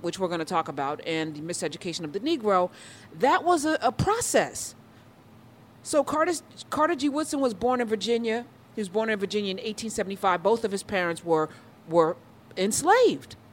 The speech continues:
both of them. They were both illiterate, of course, because it was illegal for a person in bondage to know how to read.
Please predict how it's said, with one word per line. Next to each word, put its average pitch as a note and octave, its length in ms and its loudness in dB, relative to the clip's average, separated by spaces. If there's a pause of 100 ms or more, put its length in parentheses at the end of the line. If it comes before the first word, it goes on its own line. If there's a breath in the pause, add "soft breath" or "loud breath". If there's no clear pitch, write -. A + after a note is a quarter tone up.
(140)
both G4+ 180 6
of F3 100 0
them. D3 180 -8 (800 soft breath)
They A3 120 8
were B3+ 120 6
both A#3+ 280 4
illiterate, E4+ 580 4
of F#3+ 120 -2
course, B3+ 280 2
because D4 420 -2
it E4 160 -2
was F4+ 160 2
illegal E4+ 600 0
for E4 400 2
a D#4 220 0
person D4 480 -2
in D#4+ 160 -4
bondage A3 460 -2
to E4+ 180 -10
know G#3 220 2
how A3+ 160 -2
to D#4 160 -8
read. F4 480 0